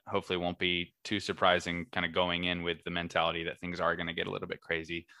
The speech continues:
But that's kind of how I see it. I think the high school hitters are the strongest demographic. I think college pitching and high school pitching is solid, and then college hitting is down. But I'm curious if you guys have any different thoughts or what you think about this year's class.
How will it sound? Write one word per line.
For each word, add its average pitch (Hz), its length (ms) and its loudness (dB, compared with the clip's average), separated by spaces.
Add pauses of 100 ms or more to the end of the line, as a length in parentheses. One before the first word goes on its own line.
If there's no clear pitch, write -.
(280)
But 113 100 6
that's 165 180 6
kind 123 200 6
of 117 60 2
how 117 140 8
I 113 60 8
see 110 180 4
it. 104 80 8
I 101 80 6
think 104 240 -2
the 95 100 0
high 98 120 4
school 95 220 -4
hitters 95 280 2
are 95 60 2
the 90 80 2
strongest 90 420 2
demographic. 90 760 4
I 101 60 4
think 87 320 -2 (920)
college 95 340 6
pitching 101 300 4
and 92 80 2
high 92 100 6
school 92 200 -4
pitching 90 300 -2
is 85 100 0
solid, 87 360 6
and 87 80 -4
then 85 120 -4
college 85 320 2
hitting 87 180 0
is 82 140 -6
down. 82 360 2
But 85 140 2
I'm 87 80 -2
curious 107 320 4
if 90 80 -10
you 98 80 0
guys 92 220 6
have 90 120 2
any 87 160 4
different 87 320 0
thoughts 87 320 6
or 87 60 0
what 87 160 2
you 87 120 -4
think 87 220 -4
about 85 400 2
this - 200 -4
year's 82 140 -4
class. 85 500 2